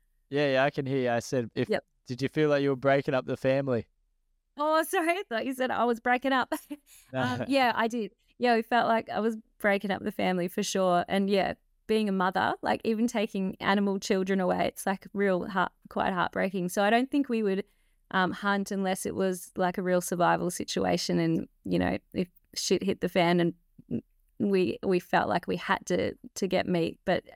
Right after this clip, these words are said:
Speaker 2: yeah, at the moment, no.
Speaker 1: Yeah, okay. Do you just have neighbours that have, like,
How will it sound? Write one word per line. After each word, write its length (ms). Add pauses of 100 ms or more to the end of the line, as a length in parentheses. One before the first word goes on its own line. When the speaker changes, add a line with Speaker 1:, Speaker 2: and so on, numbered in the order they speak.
(120)
Speaker 2:
yeah, 180
at 120
the 60
moment, 360
no. 280 (800)
Speaker 1:
Yeah, 200
okay. 280
Do 160
you 60
just 160
have 120
neighbours 500
that 120
have, 320 (220)
like, 260